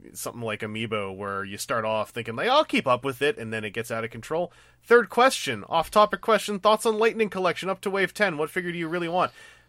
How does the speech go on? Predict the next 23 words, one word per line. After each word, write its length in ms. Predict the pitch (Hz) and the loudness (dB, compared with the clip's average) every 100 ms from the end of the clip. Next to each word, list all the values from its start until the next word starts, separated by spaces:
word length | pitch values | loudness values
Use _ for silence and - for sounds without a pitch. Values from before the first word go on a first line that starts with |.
| _ _ _ _ _ _ | _ _ _ _ _ _
I 100 | 175 | 4
don't 160 | 208 277 | 8 8
have 200 | 254 180 | 6 4
regrets 480 | 175 127 165 - - | 0 6 6 6 2
about 280 | 180 208 | 6 8
the 80 | 196 | 8
Lightning 320 | 180 196 214 | 4 4 2
Collection 400 | 202 180 202 - | 0 0 0 2
I've 140 | 202 196 | 0 0
collected. 500 | - 208 214 262 220 _ _ - | 2 2 2 -4 -6 _ _ -2
I 120 | 277 | 2
don't 320 | 302 320 226 | 2 0 -4
really 320 | 240 320 311 294 | -2 -2 0 2
know 260 | 262 285 | 4 4
if 100 | 269 | 4
I'm 120 | 254 262 | -2 -2
gonna 180 | 254 | -4
keep 260 | 233 - 240 | -4 -6 -6
collecting 500 | - 262 262 - 147 | -4 -2 -2 -2 -2
it, 120 | 135 | -2
<laughs> 40 | - | -2
though. 420 | 156 - 226 - _ _ - - - - _ | -6 0 0 0 _ _ -20 -20 -20 -20 _
'Cause 440 | 202 185 131 - | 0 0 -2 -6